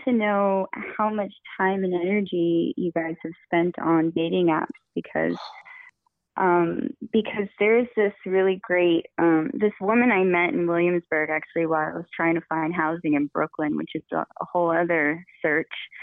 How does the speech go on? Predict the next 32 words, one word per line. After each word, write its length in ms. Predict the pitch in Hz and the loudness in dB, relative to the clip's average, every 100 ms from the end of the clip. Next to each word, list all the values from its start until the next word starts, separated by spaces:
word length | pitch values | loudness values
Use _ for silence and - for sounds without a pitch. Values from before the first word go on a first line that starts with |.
| - - - _ - | -18 -18 -20 _ -2
Um, 440 | 180 170 160 156 - - | 0 0 -2 -6 -12 -6
and 420 | 175 175 170 170 - - | 0 0 0 -4 -10 -14
she 100 | - | -4
was 120 | 262 240 | -2 0
really 260 | 240 233 | 0 0
interesting 460 | 214 247 233 196 180 | 0 -4 -6 -4 -4
'cause 140 | 180 180 | -6 -8
she 160 | - 196 | -12 -6
had 200 | 202 185 180 | -4 -4 -6
written 300 | 180 190 185 | -4 0 0
a 60 | 175 | 0
book 260 | 180 175 - - | 2 0 0 -2
called 260 | 165 160 | -2 -2
Love, 300 | 175 165 175 180 - | 0 0 0 -4 -6
Inc. 260 | 156 151 - - _ _ _ _ _ _ - | -2 -2 -4 -10 _ _ _ _ _ _ -8
And 240 | 180 175 175 | 0 0 0
she 120 | 180 | 0
also 640 | 175 180 - - 180 180 175 - | 0 0 -4 -2 0 0 -4 -2
did, 360 | 170 170 170 - - - | 2 4 2 -2 -8 0
did, 200 | 175 170 | 0 2
like, 200 | 165 160 | 0 0
a 80 | - - | -4 -2
ted 200 | 185 180 - | -4 -4 -4
Talk 200 | 160 156 - | -2 -2 0
based 240 | 180 175 - | 0 0 -2
on 200 | 160 165 - | -2 -2 -4
her 80 | 165 | -10
book. 240 | - - - - - - - _ - - | -6 -6 -6 -14 -18 -20 -20 _ -20 -6
And 200 | 185 180 175 - | 2 2 2 2
so 400 | 180 175 175 - - | 4 6 4 2 -6
she 320 | - - - | -14 -16 -10
was 100 | 240 | -10